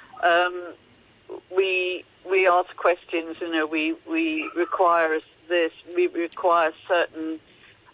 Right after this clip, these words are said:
um, levels of care for the dogs. So people have to think much more carefully about adoption rather than just walking into a pet shop or a breeder and buying, you know, handing over the money and getting the dog. So I think for us,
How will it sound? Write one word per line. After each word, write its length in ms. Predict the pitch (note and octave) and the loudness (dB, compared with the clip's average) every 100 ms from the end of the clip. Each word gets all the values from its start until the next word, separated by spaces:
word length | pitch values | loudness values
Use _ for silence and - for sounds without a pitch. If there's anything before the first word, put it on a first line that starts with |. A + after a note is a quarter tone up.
| - | -2
um, 460 | D#3 D#3 D#3 D3+ C3 - _ _ _ F3+ | 0 0 -2 -10 -18 -20 _ _ _ 0
levels 360 | F#3+ F3 E3+ | 0 2 -2
of 140 | E3+ - | -6 -8
care 440 | - G#3 D#3 B2+ C#3+ | 0 2 2 0 -4
for 100 | - | -10
the 120 | D3+ D3+ | -6 -2
dogs. 460 | F#3 C#3+ B2+ - - - _ _ | 0 0 -2 -12 -20 -20 _ _
So 400 | - F3 F3 E3+ - - | 0 2 2 -2 -6 -6
people 320 | G3+ G3 F3+ | -6 -2 -2
have 200 | F#3+ - | -2 -4
to 80 | E3+ | -4
think 280 | A3 G3 - | -2 -2 -2
much 240 | D#3 - | -6 -4
more 200 | F3 E3 - - - - _ _ _ | -4 -4 -10 -20 -20 -20 _ _ _
carefully 480 | - G3+ G3 E3 D3+ | 0 2 0 -4 -4
about 340 | D#3 D#3+ D#3+ - - | 0 2 0 -2 -8
adoption 640 | - D#3+ - - D#3 D#3 - - - - _ | -2 -2 -2 -6 -6 -8 -20 -20 -20 -20 _
rather 300 | F3+ D#3+ E3 | 0 0 -2
than 160 | D#3+ D#3+ | -6 -4
just 220 | E3 - | -6 -2
walking 340 | E3 D#3+ F3 | -2 -2 -4
into 280 | E3 D#3+ E3+ | -4 -4 -4
a 40 | D3+ | -4
pet 280 | - E3+ | -2 -2
shop 200 | - D3+ - | -2 -4 0
or 120 | D3+ | -2
a 40 | |
breeder 380 | - E3 D#3+ D#3 | 0 -2 -2 -2
and 160 | D3 D3+ | -4 0
buying, 400 | D#3+ D#3 D#3+ D3 C#3+ | 2 2 -2 -8 -6
you 80 | |
know, 180 | D#3 C#3+ - | -2 -2 -4
handing 360 | - E3+ D#3+ D#3 | -2 -2 0 -2
over 180 | D3+ D3+ | -2 -2
the 100 | D3+ | 0
money 260 | E3+ D3+ | 0 0
and 100 | D#3 | -2
getting 280 | D3 - D3+ | -2 -2 -6
the 80 | D#3 | -4
dog. 280 | F#3 E3 - | 0 0 0
So 80 | F3 | -2
I 100 | D#3+ | -2
think 320 | - G#3 F3 - | 0 -2 -2 -2
for 160 | F#3 | 2
us, 200 | G3 C3 | 4 2